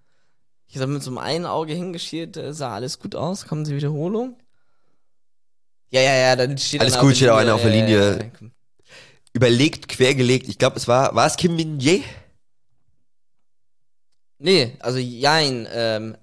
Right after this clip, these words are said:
Speaker 1: aber auch wenn
Speaker 2: War
Speaker 1: ich den Zweikampf sehe, ganz,
Speaker 2: aufgestürzt,
Speaker 1: ganz
Speaker 2: aufgestürzt.
Speaker 1: ehrlich.
Speaker 2: Aufgestürzt, ja.
Speaker 1: Ja.
Speaker 2: Ja, ja, ja.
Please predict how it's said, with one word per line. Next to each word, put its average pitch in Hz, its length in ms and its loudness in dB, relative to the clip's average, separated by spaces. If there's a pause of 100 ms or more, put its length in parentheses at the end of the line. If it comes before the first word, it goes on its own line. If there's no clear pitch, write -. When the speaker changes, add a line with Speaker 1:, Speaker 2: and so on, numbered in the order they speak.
(100)
Speaker 1:
aber 151 600 0
auch - 120 -10
wenn - 60 0
Speaker 2:
War 160 60 2
Speaker 1:
ich 147 80 -4
den 135 120 -4
Zweikampf 127 560 -2
sehe, 135 300 -2
ganz, 131 160 0
Speaker 2:
aufgestürzt, 113 600 0
Speaker 1:
ganz 104 120 2
Speaker 2:
aufgestürzt. 208 300 2
Speaker 1:
ehrlich. 180 420 2
Speaker 2:
Aufgestürzt, 101 520 -2
ja. 98 340 4
Speaker 1:
Ja. 135 420 0
Speaker 2:
Ja, 101 140 4
ja, 101 160 6
ja. 95 320 2